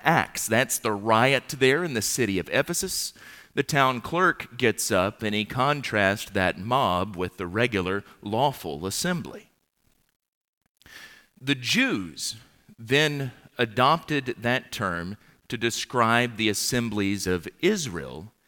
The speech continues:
in the Septuagint. The Septuagint, the L X X,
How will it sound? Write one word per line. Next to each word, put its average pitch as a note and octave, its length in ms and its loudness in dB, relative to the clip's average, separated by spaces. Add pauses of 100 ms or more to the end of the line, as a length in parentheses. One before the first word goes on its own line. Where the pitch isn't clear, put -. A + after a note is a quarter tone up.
(260)
in G#2+ 160 -4
the G2+ 60 -4
Septuagint. - 1040 -2
The A#2 80 -4
Septuagint, A2+ 920 -2
the G2+ 160 -2
L A2 220 0
X - 240 -4
X, - 400 -4